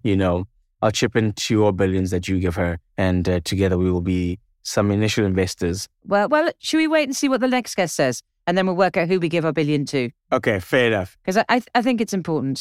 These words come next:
Speaker 2: to be thorough, don't you?
Speaker 1: Yeah, let's see, let's see the playing field where our money will go.
Speaker 2: Beca-, <laughs> because we have one more guest. I think this is about as exciting as science gets, right? Because it's literally magic.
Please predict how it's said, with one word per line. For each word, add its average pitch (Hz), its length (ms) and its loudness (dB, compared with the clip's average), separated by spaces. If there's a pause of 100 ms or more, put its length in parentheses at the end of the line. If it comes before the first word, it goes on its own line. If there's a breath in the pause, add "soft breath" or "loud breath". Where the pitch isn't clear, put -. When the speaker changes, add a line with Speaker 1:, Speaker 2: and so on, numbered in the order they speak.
Speaker 2:
to - 80 -8
be 139 140 -2
thorough, 117 320 2 (200)
don't 160 160 2
you? 117 140 0
Speaker 1:
Yeah, 123 180 4
let's 120 200 2
see, 127 180 0
let's 135 220 0
see 143 180 0
the 117 300 0
playing 131 300 4
field 101 420 0 (140)
where 127 140 4
our 120 140 6
money 120 300 2
will 98 160 -2
go. 92 100 -8
Speaker 2:
Beca-, - 580 2 (160 loud breath)
<laughs> - 140 -18
because 233 500 2
we 233 120 2
have 285 180 4
one 285 140 4
more 240 100 2
guest. 160 460 -2 (340)
I 269 180 6
think 233 140 2
this 202 160 2
is 170 100 -4
about 170 200 4
as 160 160 2
exciting 160 760 0
as 156 160 0
science 147 340 2
gets, - 360 -4 (420)
right? 160 220 2 (120)
Because 185 280 2
it's 175 160 -2
literally 185 640 0 (180)
magic. 143 600 -2